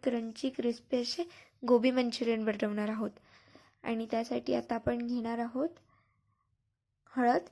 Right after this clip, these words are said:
इथे मी कच्ची हळद घेतली आहे. तुम्ही इथे हळदीचं पावडरही घेऊ शकतात. त्यात आपण अद्रक आणि लसणाच्या काही पाकळ्या घातल्या आहेत. त्यात कोथिंबीर घालून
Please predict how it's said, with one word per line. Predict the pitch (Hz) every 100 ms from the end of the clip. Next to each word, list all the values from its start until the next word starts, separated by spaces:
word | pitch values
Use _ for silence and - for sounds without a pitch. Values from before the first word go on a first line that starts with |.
| _
इथे | 254 247
मी | 262
कच्ची | 285 247 - 277
हळद | 269 277 269
घेतली | 262 262
आहे. | 254 262 294
तुम्ही | - - 240 247
इथे | 240 254 262 262 - _ _ _ _ _ _ _ _ -
हळदीचं | 262 247 233 240 262
पावडरही | - 220 226 240 247
घेऊ | 262
शकतात. | 262 254 - 277 294 -
त्यात | 240 233
आपण | 240 -
अद्रक | 240 208 226 320 349 -
आणि | 233 247 247
लसणाच्या | 233 - 226 247
काही | 240 - 226 226
पाकळ्या | 254 214 220 240
घातल्या | 247 240 240
आहेत. | 370 - _ _ _ _ _ _ _ -
त्यात | 226 233 - _ _ _ _
कोथिंबीर | 240 220 240 226 269 277
घालून | - 233 262